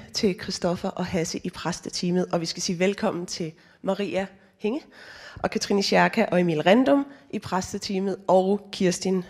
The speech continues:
Mortensen som leder af Tjen København. Og det kan du læse meget mere om på hjemmesiden, og jeg vil bare sige, hvis du har lyst til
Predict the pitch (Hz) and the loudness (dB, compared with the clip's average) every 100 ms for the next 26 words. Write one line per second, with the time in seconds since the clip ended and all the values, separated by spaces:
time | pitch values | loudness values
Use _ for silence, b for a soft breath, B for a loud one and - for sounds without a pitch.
0 | - 180 170 170 - 170 175 160 151 156 | -8 0 2 2 -2 -4 -4 -2 -2 -2
1 | - - - - 160 147 - B B B | -4 -6 -10 -10 -10 -10 -14 B B B
2 | B B B B _ _ - 233 240 233 | B B B B _ _ -2 2 2 4
3 | 220 220 214 202 214 220 196 175 180 - | 4 4 2 4 4 6 4 4 0 -6
4 | 156 165 208 262 - 254 247 262 - - | -4 2 4 4 2 0 0 0 -4 0
5 | 208 214 240 247 - 269 247 - 233 226 | 4 4 4 2 2 0 0 -4 0 0
6 | 233 254 - 285 | 0 -2 -4 -4